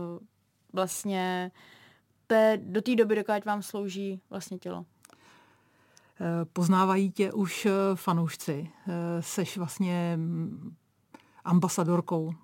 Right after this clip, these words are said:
Speaker 2: relativně mladého sportu, který je pro mladou generaci hodně populární. Poznávají tě už?
Speaker 1: Eh, poznávají. Hlavně děcka, co si chodí jezdit do skateparku, tak vždycky přijdou pro nějakou radu, tak jim pomůžu, poradím. Teďka trénuju nově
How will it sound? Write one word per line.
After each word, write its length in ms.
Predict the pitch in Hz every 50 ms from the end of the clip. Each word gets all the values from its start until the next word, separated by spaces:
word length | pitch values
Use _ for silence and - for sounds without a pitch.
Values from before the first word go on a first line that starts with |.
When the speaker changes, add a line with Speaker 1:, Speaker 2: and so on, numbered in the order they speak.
| _ 196
Speaker 2:
relativně 440 | 170 165 160 165 - 156 175 180
mladého 460 | 170 165 165 160 165 165 160 165 175 165
sportu, 420 | - - 185 165 160 - - 160
který 280 | - - 180 160 170 165
je 100 | 165 160
pro 200 | - 170 170 170
mladou 460 | 170 160 160 151 165 165 170 170 170
generaci 460 | 165 165 160 165 165 160 170 - 190
hodně 220 | 170 165 165 180
populární. 600 | 170 - 165 - 180 180 170 156 156 156 156 160 160
Poznávají 420 | 170 165 165 190 233 254 277 262
tě 160 | 240 233 226
už? 260 | 220 220 226 - - _ _ _ _ _ - - _ _ - -
Speaker 1:
Eh, 100 | 196 190
poznávají. 800 | 185 - 196 196 190 208 196 185 185 190 190 190 208 247 277 285
Hlavně 920 | 269 220 208 202 202 196 202 208 208 208 208 208 208 214 208 208 208 - - - -
děcka, 340 | 185 196 196 185 - 214 196
co 140 | - 202
si 120 | 185 - 196
chodí 220 | - 208 196 214
jezdit 260 | 208 208 202 196 226
do 120 | 208 185 180
skateparku, 680 | - - 208 202 - _ 214 220 - - 254 262 262 - _ - - - - - _ _ -
tak 180 | 220 208 196
vždycky 380 | 196 190 185 208 - - - 208
přijdou 380 | - - 220 202 208 208 208
pro 140 | 196 - 202
nějakou 440 | 208 202 202 208 208 - 180 - -
radu, 380 | 180 202 202 220 220 214 214 208
tak 220 | - 202 190 -
jim 160 | 185 175 170
pomůžu, 560 | - 180 185 202 208 214 214 208 196 202 202
poradím. 600 | 185 - 185 185 190 190 185 190 202 202 196 202
Teďka 300 | 196 - 190 - - 196
trénuju 640 | 190 - 202 196 196 202 208 208 208 208 208 208 202
nově 360 | - 185 190 190 202 190 180